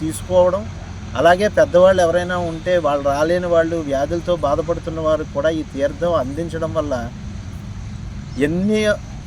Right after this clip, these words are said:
ఎంత వైద్యం చేసినప్పటికీ ఫలం రాకపోవచ్చు, కానీ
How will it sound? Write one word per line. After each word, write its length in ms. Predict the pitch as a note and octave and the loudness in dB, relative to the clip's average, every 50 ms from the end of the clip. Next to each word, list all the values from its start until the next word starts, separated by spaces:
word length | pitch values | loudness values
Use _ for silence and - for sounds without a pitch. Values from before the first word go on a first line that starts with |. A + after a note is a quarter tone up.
| - B2+ B2+ | -10 -8 -8
ఎంత 220 | C3 D3+ D#3 - F#3+ G3 F#3 | -8 -8 0 4 6 8 8
వైద్యం 360 | F3+ F3 F3+ E3 - F#3 G3 G3 F#3+ | 8 6 4 2 -2 -4 -4 -4 -4
చేసినప్పటికీ 580 | F#3+ F#3 F3 - F#3 E3+ - F3 F3 - G3 F#3+ - - | -6 -6 -4 -4 -4 -2 -2 -4 -4 -4 -6 -4 -2 0
ఫలం 260 | D3+ D3+ E3+ F3+ F3+ F#3 | 0 0 0 2 2 2
రాకపోవచ్చు, 440 | E3+ E3+ E3 D3+ E3 E3+ D#3 - E3 D3+ | 2 2 2 -2 -2 -2 -2 -4 -2 -2
కానీ 200 | D#3+ D#3+ E3+ F#3 | -2 -2 -2 -4